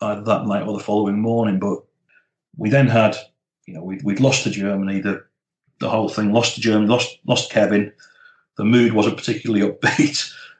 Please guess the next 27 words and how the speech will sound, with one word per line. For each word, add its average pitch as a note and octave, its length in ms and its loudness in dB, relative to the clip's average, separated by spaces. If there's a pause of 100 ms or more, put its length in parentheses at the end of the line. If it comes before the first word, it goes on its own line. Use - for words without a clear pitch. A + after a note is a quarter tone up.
(160)
and G#2+ 180 0
we G#2+ 80 4
were G#2+ 140 2
really G#2+ 300 4
on G#2 160 2
the G2 80 0
back - 240 0
foot - 180 -8
with F2+ 140 -8
the G2 80 -2
media. F#2+ 520 0
And, F#2 180 0
um, F#2+ 240 0 (680)
I A2+ 120 4
was B2 120 2
flying A2 360 2
with G2 100 -2
the F#2 60 -12
team, A2 260 -2
and G2 100 0
one G#2 120 0
of G2 40 -2
my F#2+ 120 -2
colleagues, G#2+ 400 -2
Joanne G2+ 340 -4
Budd, G#2 240 -2
who F#2+ 320 -4